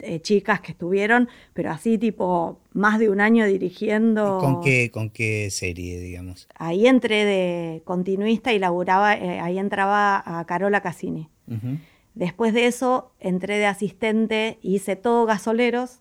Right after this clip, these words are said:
Speaker 1: del primer año de asistente.
Speaker 2: Que fue la primer, eh, di-,
Speaker 1: La,
Speaker 2: eh,
Speaker 1: la
Speaker 2: tira
Speaker 1: diaria,
Speaker 2: diaria.
Speaker 1: la tira diaria.
Speaker 2: Claro.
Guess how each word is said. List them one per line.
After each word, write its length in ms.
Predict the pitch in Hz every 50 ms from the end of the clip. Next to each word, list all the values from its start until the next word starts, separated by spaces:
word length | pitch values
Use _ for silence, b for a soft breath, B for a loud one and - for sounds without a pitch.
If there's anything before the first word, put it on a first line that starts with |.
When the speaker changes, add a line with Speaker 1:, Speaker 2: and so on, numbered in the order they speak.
| _ _
Speaker 1:
del 340 | 247 214 214 180 175 175 156
primer 300 | - 185 185 190 196 208
año 220 | 208 208 214 214
de 80 | 226 220
asistente. 440 | - 240 233 - 294 285 233 - 113
Speaker 2:
Que 40 | -
fue 140 | - 131 127
la 180 | 127 120 113
primer, 400 | - 110 110 110 117 120 120 117
eh, 240 | 117 107 104 101 101
di-, 160 | 98 131 127
Speaker 1:
La, 120 | 185 - -
Speaker 2:
eh, 60 | - 208
Speaker 1:
la 120 | 202 196
Speaker 2:
tira 100 | 196 196
Speaker 1:
diaria, 260 | 262 254 226 175 160 -
Speaker 2:
diaria. 280 | 202 185 180 - - 180
Speaker 1:
la 140 | 180 180 185
tira 240 | 220 214 220 214 214
diaria. 380 | 220 226 220 214 208 226 214
Speaker 2:
Claro. 260 | 220 220 247 277 285